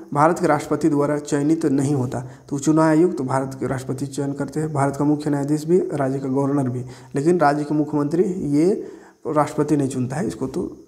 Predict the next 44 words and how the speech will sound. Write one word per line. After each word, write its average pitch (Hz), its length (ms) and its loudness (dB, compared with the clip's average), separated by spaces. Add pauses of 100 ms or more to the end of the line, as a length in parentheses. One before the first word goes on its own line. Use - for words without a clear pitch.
जनता 127 360 0
चुनते - 320 -6
हैं, 135 100 -10
ठीक 220 120 -2
है। 160 160 -4 (560)
मौलिक 190 260 6
अधिकारों 180 460 4
की - 340 -6
रक्षा, 170 400 0 (520)
के 160 80 0
रक्षा 151 280 0
के 185 100 2
रूप 156 120 2
में 165 140 0
कौन 160 240 2
काम 139 200 0
करता 135 280 -4
है? 156 120 -2
तो 156 100 -4
भारतीय 139 380 0
न्यायपालिका। 120 600 -2 (1040)
अगला 180 180 8
है 208 100 2
भारतीय 185 300 4
संसद 170 400 -2
के - 120 -2
अंग 156 260 2
नहीं 147 280 2
है। 120 120 0
भारत 131 180 -2
संग-, 147 460 -4
संसद 151 400 -2
के 147 100 -2
अंग 147 140 2
राष्ट्रपति 139 440 -2
है, 151 80 0
राज्यसभा 135 400 -2
है, 151 60 0
लोकसभा 131 420 -2
है, 147 120 -2
सर्वोच्च 160 400 2
न्यायालय 120 300 -2
नहीं - 180 -4
है। - 240 -14